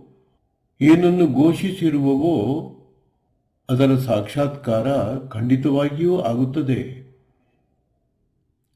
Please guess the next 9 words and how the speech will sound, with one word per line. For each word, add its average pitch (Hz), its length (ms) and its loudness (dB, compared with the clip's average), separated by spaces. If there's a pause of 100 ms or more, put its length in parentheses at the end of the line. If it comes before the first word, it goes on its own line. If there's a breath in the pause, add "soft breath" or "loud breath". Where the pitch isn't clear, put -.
(120)
ಹಾಗಾಗಿ 110 580 -2 (1500)
ನಿಮ್ಮ 143 320 4
ನಿಜ 127 260 4
ಸ್ವರೂಪವನ್ನರಿಯಲು 156 1400 4 (1400)
"ನಾನು 135 340 6
ಯಾರು?" 147 840 4
ಎಂಬ 135 260 2
ಪ್ರಶ್ನೆಯನ್ನು 135 1120 2 (1600)
ಒಳಗೊಳಗೆ 139 640 6